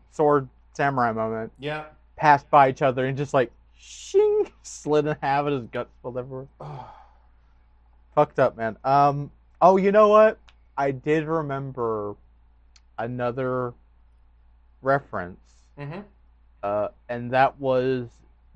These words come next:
Speaker 1: the, um, when Vax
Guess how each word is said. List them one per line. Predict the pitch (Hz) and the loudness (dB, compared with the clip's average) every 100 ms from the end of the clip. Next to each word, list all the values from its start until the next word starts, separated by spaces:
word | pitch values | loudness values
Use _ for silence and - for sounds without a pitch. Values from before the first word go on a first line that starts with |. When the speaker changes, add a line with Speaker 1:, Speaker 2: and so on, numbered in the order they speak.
| 123 | -12
Speaker 1:
the, | 139 143 139 127 123 - | -8 -6 -6 -4 -6 -6
um, | 123 120 117 117 117 113 - _ _ _ _ _ _ _ - _ | -4 -2 0 -2 -6 -14 -18 _ _ _ _ _ _ _ -20 _
when | 135 135 135 | -4 -4 -2
Vax | 123 139 151 170 - - | 4 8 8 6 2 -20